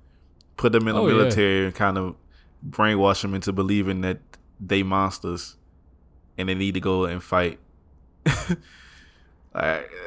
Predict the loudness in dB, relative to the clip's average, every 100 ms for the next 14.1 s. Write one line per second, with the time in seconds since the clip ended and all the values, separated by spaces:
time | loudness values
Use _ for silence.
0 | -8 -8 -12 -18 -20 -20 -14 -6 0 2
1 | 4 4 2 -2 -16 -20 -6 -2 0 0
2 | 0 -2 -6 -6 -12 -20 _ _ _ -2
3 | 2 4 4 2 2 -2 -6 -4 2 4
4 | 6 4 2 -6 -20 _ -12 -2 2 4
5 | 6 4 4 0 2 4 2 2 -6 -12
6 | -20 _ -8 0 2 0 4 4 6 0
7 | -8 _ _ _ _ -4 0 0 0 -4
8 | 0 4 4 4 0 -2 0 4 6 4
9 | -2 -18 -20 -20 -12 -6 -4 -4 -6 -10
10 | -8 -2 2 2 2 0 2 2 2 0
11 | -2 -4 -6 -6 -2 -2 0 2 2 0
12 | -4 -10 -14 -4 -4 -2 -4 -4 -4 -2
13 | -2 -2 -4 -4 -4 -4 -2 -2 -2 -2
14 | -2